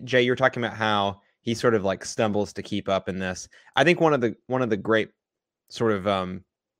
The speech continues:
ways that the film makes the performance almost accessible in terms of his ability to keep up is that, you know, you, he's sort of being, he,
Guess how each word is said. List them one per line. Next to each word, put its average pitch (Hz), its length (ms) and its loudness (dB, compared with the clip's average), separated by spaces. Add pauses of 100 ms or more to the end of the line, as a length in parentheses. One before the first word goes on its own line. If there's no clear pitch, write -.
(160)
ways 120 320 4
that 123 100 -6
the 104 80 -8
film 104 340 -2
makes 101 280 -6
the 101 100 -6
performance 95 440 -4
almost 92 280 -8
accessible 110 760 -4 (320)
in 104 140 -12
terms 101 340 -6
of 92 320 -2 (500)
his 117 160 0
ability 95 360 -2
to 113 240 -4
keep 131 200 -4
up 143 180 2
is 104 120 -2
that, 101 380 2 (1500)
you 123 260 -6
know, 127 60 0
you, 117 200 0
he's 160 320 -4
sort 165 140 0
of 127 120 0
being, 123 220 -2
he, - 280 -12